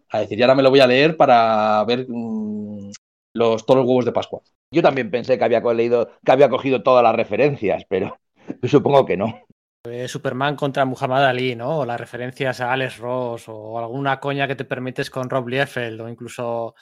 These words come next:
Speaker 3: eh, creo que llegas a explicarlo, a contarlo del Mefistazo,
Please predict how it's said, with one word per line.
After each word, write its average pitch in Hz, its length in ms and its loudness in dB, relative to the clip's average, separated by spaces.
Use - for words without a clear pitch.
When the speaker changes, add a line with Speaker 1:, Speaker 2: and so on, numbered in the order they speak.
Speaker 3:
eh, 117 600 -8
creo 135 180 -6
que 135 380 -2
llegas 135 260 -2
a 135 60 -4
explicarlo, 127 680 -4
a 113 80 -8
contarlo 131 400 -4
del 127 120 -2
Mefistazo, 123 920 -6